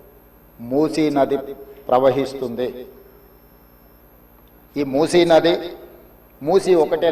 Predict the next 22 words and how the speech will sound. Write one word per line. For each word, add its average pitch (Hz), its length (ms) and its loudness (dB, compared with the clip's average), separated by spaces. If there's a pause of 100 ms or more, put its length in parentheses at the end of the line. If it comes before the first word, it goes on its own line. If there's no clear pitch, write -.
లేదు, 135 220 0
అధ్యక్ష, 123 260 -8 (100)
ఇందులో 113 240 -10 (1080)
ఈసా 175 340 6 (100)
నది 147 240 2
కూడా 135 220 -2
ఉంది. - 160 -10 (2500)
मेरे 135 240 0
ख्याल 147 320 6
से 156 120 0 (500)
अकबरुद्दीन 143 460 -2
साहब 135 300 2
को 143 140 -6
पता 135 220 2 (100)
है, 147 100 2 (1700)
उस्मान 170 480 2
सागर 165 440 6 (100)
तक, 165 120 2 (1800)
उस्मान 165 340 0 (100)
सागर 160 340 6
से 160 80 4 (120)
नीचे 147 280 0